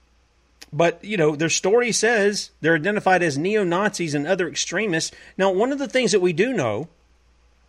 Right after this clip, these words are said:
is that, you know, that this main guy, he's got the red, white, and blue stripes on his face with the bull horns and stuff, uh, who went in with some of the guys. Uh, he's obviously identified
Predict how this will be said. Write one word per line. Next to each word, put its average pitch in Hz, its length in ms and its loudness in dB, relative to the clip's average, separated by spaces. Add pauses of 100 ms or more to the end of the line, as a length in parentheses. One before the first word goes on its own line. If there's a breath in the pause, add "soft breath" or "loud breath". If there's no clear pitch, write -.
(680 soft breath)
is 190 480 8
that, 156 360 -2
you 185 100 -4
know, 160 140 4
that 151 220 4
this 160 180 -2
main 175 280 0
guy, 127 220 4
he's 131 120 -2
got 156 180 -2
the 135 100 -2
red, 143 240 -2
white, 147 160 0
and 127 80 -8
blue 147 200 0
stripes 139 360 -2
on 143 60 -2
his 131 140 -6
face 135 340 -2
with 120 100 -8
the 120 60 -10
bull 143 340 2
horns 131 400 -2
and 120 120 -10
stuff, 123 360 -2 (460 soft breath)
uh, 117 300 0 (100)
who 135 420 -2
went 143 260 0
in 131 240 0
with 117 140 -4
some 147 140 -4
of 135 60 -4
the 123 60 -6
guys. 117 440 -2 (440 soft breath)
Uh, 123 180 -4 (260)
he's 240 420 -4
obviously 196 720 0
identified 123 880 -2